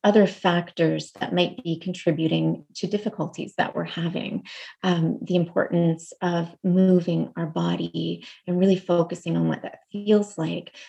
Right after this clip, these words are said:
just the natural light, um, the mindful aspect, the feeling of the wind on our skin, um,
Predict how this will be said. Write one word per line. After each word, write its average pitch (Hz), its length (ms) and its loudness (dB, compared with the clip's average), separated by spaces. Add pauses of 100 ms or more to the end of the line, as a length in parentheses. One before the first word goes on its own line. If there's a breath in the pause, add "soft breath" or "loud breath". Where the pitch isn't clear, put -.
just - 280 -2
the 190 60 4
natural 170 500 0
light, 170 680 -2 (240 loud breath)
um, 170 260 -2
the 175 80 0
mindful 185 580 4
aspect, 165 680 -10
the 175 360 -4 (280)
feeling 180 480 2
of 156 240 -2
the 170 100 6
wind 180 340 2
on 156 140 0
our 160 200 0
skin, 170 640 0 (360 loud breath)
um, 170 300 -4